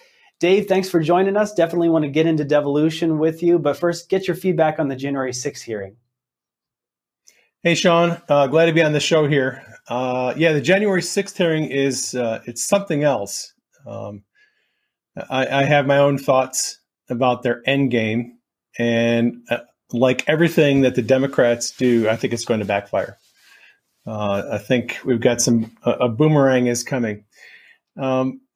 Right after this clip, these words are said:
Speaker 2: as Devin Nunes and, and a few other people pointed out, um, it's pretty obvious to anyone who's paying attention that the entire January sixth, uh, insurrection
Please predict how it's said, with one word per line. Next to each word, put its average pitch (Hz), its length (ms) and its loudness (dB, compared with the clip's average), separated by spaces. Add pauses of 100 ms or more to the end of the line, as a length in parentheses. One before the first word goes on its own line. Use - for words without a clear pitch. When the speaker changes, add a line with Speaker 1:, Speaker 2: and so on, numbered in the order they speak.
(380)
Speaker 2:
as 147 280 0
Devin 160 300 4
Nunes 135 420 2
and, 131 100 -2
and 131 100 -4
a 127 40 -4
few 135 200 2
other 131 120 0
people 127 260 -6
pointed 117 300 -2
out, 113 260 0 (420)
um, 107 540 -12
it's - 300 -10 (260)
pretty 214 240 2
obvious 135 440 2
to - 140 -6
anyone 131 320 0
who's 123 200 -2
paying 123 240 0
attention 113 640 -6 (720)
that 120 440 0 (340)
the 131 140 0
entire 156 340 2
January 127 520 2
sixth, - 600 -8 (720)
uh, 110 420 -2 (100)
insurrection 135 960 0